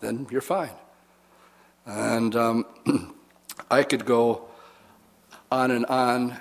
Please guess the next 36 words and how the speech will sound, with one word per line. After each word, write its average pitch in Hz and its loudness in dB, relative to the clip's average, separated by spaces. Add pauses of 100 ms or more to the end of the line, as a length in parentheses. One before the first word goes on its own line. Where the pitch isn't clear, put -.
(120)
except 127 6
to - 0
say 120 4
this. 104 -4 (160)
What 127 2
I've 147 4
just 143 2
done 147 6
to 143 0
them, 107 0 (920)
and 123 4
the 117 4
biggest 151 6
one 127 6
here 147 6
is 117 2
that 117 4
you 127 0
also 123 4
have 117 2
to 123 -4
have 113 -2 (100)
good 120 0
works - -2 (560)
in 117 0
order, 113 0
along 117 2
with 131 -2
sal-, 113 0 (320)
salvation, 110 0 (420)
in 113 -2
order 107 -2
to 107 -6
go 101 -6
to 101 -10
heaven. 98 -12